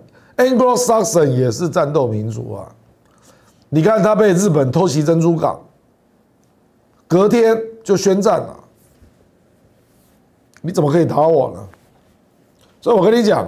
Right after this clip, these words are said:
哦，什么叫核心利益？核心利益就是可以没有底线跟你干到底的利益了。那你再去谈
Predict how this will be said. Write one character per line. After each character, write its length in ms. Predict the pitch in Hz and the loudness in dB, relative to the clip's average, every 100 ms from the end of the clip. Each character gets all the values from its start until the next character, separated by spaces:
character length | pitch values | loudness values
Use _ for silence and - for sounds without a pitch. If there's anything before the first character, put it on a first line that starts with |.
| 90 | -8
哦， 200 | 80 - _ _ _ - - | -14 -16 _ _ _ -20 -18
什 160 | - 147 | -4 -2
么 120 | 175 | 0
叫 140 | 240 143 | 0 0
核 180 | 143 | 0
心 220 | 147 165 160 | 0 0 2
利 120 | 151 | 0
益？ 200 | 135 - - _ _ _ _ _ | -4 -12 -20 _ _ _ _ _
核 140 | - 180 | 0 0
心 200 | 196 214 | 2 2
利 240 | 220 196 | 2 2
益 40 | 175 | 2
就 120 | 196 | 2
是 420 | 185 180 139 - - - _ _ | 2 2 2 -2 -12 -20 _ _
可 200 | 165 208 | 0 2
以 260 | 202 143 | 2 2
没 500 | 120 143 170 185 247 | 0 2 2 2 2
有 240 | 202 135 107 | 2 2 -2
底 380 | - 135 117 117 | -2 -4 -2 -4
线 340 | - 190 147 - - _ _ _ | 0 0 0 -6 -18 _ _ _
跟 160 | 196 | 0
你 180 | 185 139 - | 2 0 -2
干 200 | 254 208 143 | -2 0 0
到 180 | 175 | 0
底 180 | 139 110 | 0 -2
的 140 | 110 120 | -2 -2
利 100 | 143 | -2
益 280 | 131 127 | -2 -4
了。 100 | 90 57 - - _ _ _ _ _ _ _ _ _ - - _ _ _ _ _ _ _ | -6 -16 -20 -20 _ _ _ _ _ _ _ _ _ -20 -20 _ _ _ _ _ _ _
那 140 | 175 180 | -2 0
你 140 | 147 | 2
再 120 | 151 | 2
去 200 | 175 180 | 2 2
谈 340 | 139 139 139 | 2 0 0